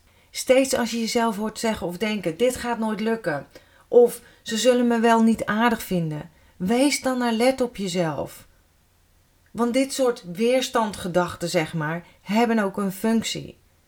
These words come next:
Waarschijnlijk ben je gespannen of heb je de lat voor jezelf hoog gelegd of, ja, heb je gewoon een beperkende overtuiging voor jezelf. Let dus op die beren op je weg, want die belemmeren jouw doorgang naar succes.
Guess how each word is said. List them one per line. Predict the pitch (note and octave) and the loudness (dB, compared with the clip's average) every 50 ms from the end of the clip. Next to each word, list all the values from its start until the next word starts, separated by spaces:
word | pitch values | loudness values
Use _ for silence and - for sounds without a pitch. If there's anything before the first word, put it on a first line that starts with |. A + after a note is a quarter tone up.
| _ _ _ _ _ _ _ _ _ | _ _ _ _ _ _ _ _ _
Waarschijnlijk | - D#3+ - - D#3 D#3 E3 D#3+ D#3 | -12 -12 -10 -8 -6 -4 -4 -4 2
ben | E3+ F3+ F#3 | 4 4 4
je | F#3 F#3+ | 4 0
gespannen | F3+ E3+ - - - G3+ F#3+ F#3 F#3 F3+ F3+ F3+ F#3 F#3 F3+ - - - - - _ | -2 -6 -8 -2 2 2 4 4 4 2 2 2 2 0 0 -4 -10 -20 -20 -16 _
of | - F3+ E3+ - | -2 -2 0 2
heb | F#3+ F#3+ F#3 | 0 0 0
je | G3 | 0
de | F3+ F#3+ | -2 -2
lat | F#3+ G3 G3 G3 G3 | 2 2 2 0 0
voor | - G#3 G3 | -2 -4 -4
jezelf | G3 F3+ G3+ G3 F#3 F#3 F#3 F3 | -4 -2 0 2 2 2 2 0
hoog | F3 F3+ E3+ F#3+ F#3+ F#3 F#3 - | -2 -2 0 2 2 2 2 0
gelegd | - F3+ F3+ F3 F3 F3 - - - - - - _ _ | 0 2 2 4 2 2 -2 -6 -20 -20 -20 -20 _ _
of, | - G3 G3 F#3+ F#3 - - _ _ _ _ _ | -2 -2 -2 -2 -4 -8 -16 _ _ _ _ _
ja, | F3 G3 | -8 -8
heb | F3+ E3+ F3 G#3 G3+ - | -6 -6 -6 -8 -6 -6
je | G#3+ | -8
gewoon | G3+ - G#3 G3 G3 G3+ F#3 - | -6 -4 -2 -2 -2 -2 -2 -4
een | F#3 F#3+ F#3 | -2 -2 0
beperkende | F#3 F#3 F#3 - G#3 G3+ G3 F#3+ F#3+ F#3+ F#3 F#3 F#3 F3+ E3+ - - _ _ _ _ - | -2 -4 -4 -4 -2 0 0 0 2 0 0 0 0 -2 -4 -6 -18 _ _ _ _ -2
overtuiging | - G3+ G#3 F3+ F3 E3+ - F3 E3 F3 F3+ F3 - D#3+ D3 C#3+ D3 | 0 0 0 0 -2 -2 -2 0 2 2 2 2 0 -4 -4 -6 -6
voor | - F3+ E3+ D#3+ | -2 0 0 0
jezelf. | D#3 D#3 D3+ D3+ C#3 C#3 - - - - - - _ _ _ _ _ _ | 0 -2 -2 -2 -2 -2 -4 -6 -8 -12 -18 -20 _ _ _ _ _ _
Let | - G3 G#3 A#3 C4+ C#4+ C#4+ C#4+ | -4 -2 0 2 2 0 0 -2
dus | C#4 B3+ - | -2 -2 0
op | C4 B3+ B3+ - | 0 -2 -2 -2
die | A#3+ G#3+ | -6 -4
beren | E3+ G#3 A3 A#3+ B3 A#3+ A3 G3+ | -2 0 2 2 2 0 -2 -4
op | F#3 - | -8 -4
je | - F#3 | -4 -2
weg, | E3 E3+ D#3+ D3+ D3 - - - _ _ _ _ - | -2 -2 -2 -4 -6 -8 -12 -16 _ _ _ _ -8
want | F3+ G#3+ A#3 B3 B3+ A3+ F#3+ | -2 0 0 0 0 -2 -2
die | A#3 B3 B3+ A3 | -2 -4 -2 -2
belemmeren | G3 G#3+ G#3+ G#3 G#3+ A3 A#3 A#3 A3+ A3 G#3 G#3 G3 F#3+ F3+ | 0 0 0 0 2 2 2 2 0 0 -2 -4 -6 -6 -6
jouw | E3 F#3 G3 G3+ G#3+ A3+ A3 F#3 | -4 -4 -4 -2 -2 -2 -4 -4
doorgang | D#3 G3 F#3+ F#3+ G3+ - - F#3+ F#3+ F#3 F#3 | -4 -4 -4 -4 -6 -6 -6 -6 -4 -4 -2
naar | F3+ F3 F3+ F3 | -2 -2 -2 -4
succes. | - F#3+ F3 - - G#3+ G#3+ G3 E3 D3+ - - - - - | -4 -6 -6 -6 -4 -2 -2 -2 -2 -4 -4 -8 -10 -12 -14